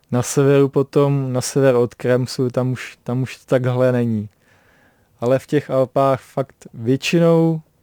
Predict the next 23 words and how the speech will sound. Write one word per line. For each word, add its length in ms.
většinou 480
je 120
všechno 440
oplocené 600
i 100
podél 340
cyklostezek. 880
Takže 260
bývá 380
docela 400
velký 380
problém 640
někde 340
najít 400
vůbec 560
nějaký 520
místo 420
n-, 160
na 360
zakempení, 680
jak 200
já 280
říkám. 560